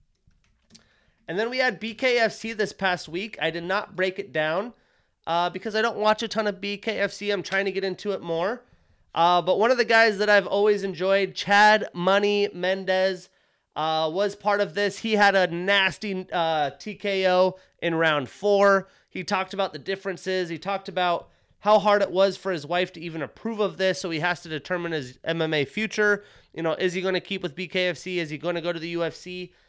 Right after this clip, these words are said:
But he said he got paid more than any U F C fight in this B K F C fight, so bravo to him.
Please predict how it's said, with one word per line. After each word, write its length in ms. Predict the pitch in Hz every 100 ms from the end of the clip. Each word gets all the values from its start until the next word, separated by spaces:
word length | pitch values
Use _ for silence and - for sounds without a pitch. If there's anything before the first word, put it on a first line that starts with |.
| _
But 100 | -
he 60 | 180
said 220 | 185 214
he 60 | 208
got 240 | 202 -
paid 280 | - 185 185
more 220 | 180 180
than 160 | 170 156 -
any 220 | 214 214
U 200 | 202 196
F 80 | 185
C 180 | 196
fight 360 | 180 - 180 -
in 140 | 170
this 160 | 170 156
B 180 | - 170
K 240 | 180 165
F 140 | 151 -
C 180 | 190
fight, 400 | 190 185 180 180 - _ _
so 160 | 180
bravo 500 | 147 175 180 165 180 156
to 140 | 156
him. 440 | 120 185 196 196